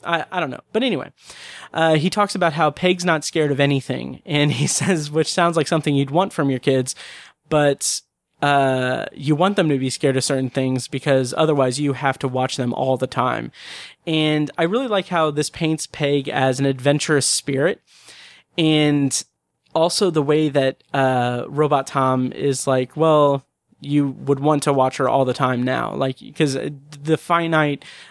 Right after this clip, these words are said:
amount of time that he has left on Earth means that he would, he would give anything to be able to watch her all the time.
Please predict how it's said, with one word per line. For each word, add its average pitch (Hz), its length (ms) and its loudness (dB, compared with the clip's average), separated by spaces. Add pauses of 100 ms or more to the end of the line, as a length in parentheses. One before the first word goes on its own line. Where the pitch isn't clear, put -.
amount 143 300 2
of 127 80 -4
time 143 300 -2
that 135 120 0
he 143 140 -2
has 131 240 -2
left 131 220 0
on 123 120 -2
Earth 226 360 0 (480)
means 135 540 4
that 131 360 2
he 139 180 -2
would, 139 300 -2
he 156 160 -2
would 139 240 0 (160)
give 160 160 4
anything 143 360 2
to 139 120 2
be 131 160 -2
able 135 140 2
to 139 80 0
watch 127 240 2
her 127 240 -2
all 139 180 0
the 120 100 -2
time. 107 340 -6